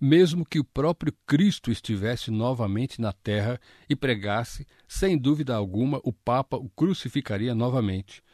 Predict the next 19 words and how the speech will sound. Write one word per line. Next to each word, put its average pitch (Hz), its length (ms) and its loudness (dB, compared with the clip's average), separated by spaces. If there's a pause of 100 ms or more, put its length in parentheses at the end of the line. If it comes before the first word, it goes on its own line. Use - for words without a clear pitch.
(160)
João 110 360 -2
Calvino, 107 600 -4 (200)
mil 127 200 4
quinhentos 110 480 -6
e 117 60 0
nove 107 540 -2
a 110 100 -2
mil 113 240 0
quinhentos 107 560 -4
e 101 80 -4
sessenta 101 420 -8
e 113 60 -8
quatro. - 460 -12 (760)
Algumas 147 360 -2
pessoas 156 460 -2
nos 135 240 4
acham 131 360 2
muito 123 320 2
severas 127 640 -2